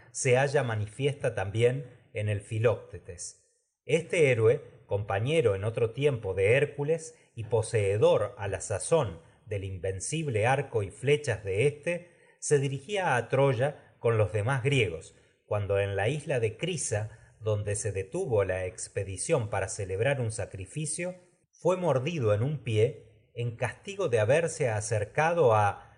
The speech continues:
la víbora que oculta custodiaba el descubierto recinto sagrado de la ninfa tutelar de la isla.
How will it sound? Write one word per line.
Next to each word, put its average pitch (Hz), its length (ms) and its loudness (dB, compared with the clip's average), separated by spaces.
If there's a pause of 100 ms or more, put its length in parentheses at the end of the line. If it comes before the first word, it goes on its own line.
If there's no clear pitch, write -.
(120)
la 104 280 0
víbora 151 520 0
que 104 140 -2
oculta 180 800 -2 (260)
custodiaba 131 800 2
el 110 140 -2
descubierto 117 800 -2
recinto 123 680 -4
sagrado 120 680 0 (340)
de 110 140 2
la 104 120 2
ninfa 127 540 -2
tutelar 107 540 0
de 107 100 2
la 92 140 -2
isla. 87 420 -16